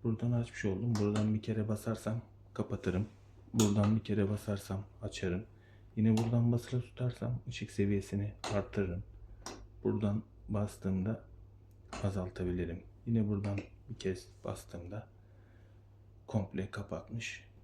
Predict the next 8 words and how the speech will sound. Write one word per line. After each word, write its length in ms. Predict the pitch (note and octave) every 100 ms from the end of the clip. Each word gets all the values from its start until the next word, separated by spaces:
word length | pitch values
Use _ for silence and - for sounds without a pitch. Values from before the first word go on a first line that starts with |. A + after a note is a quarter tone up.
| -
olurum. 320 | G#2+ F#2+ F2 - - - - - - - - -
Dediğim 260 | - A#2+ C3+
gibi 140 | A2+
ürünün 440 | A2+ A2+ A#2+ A#2+ -
birçok 340 | A2+ - A#2
özelliği 420 | A2+ A2 A2+ A#2+
var 120 | A2+ F#2
aslında. 540 | F2+ - G#2 A2+ A#2+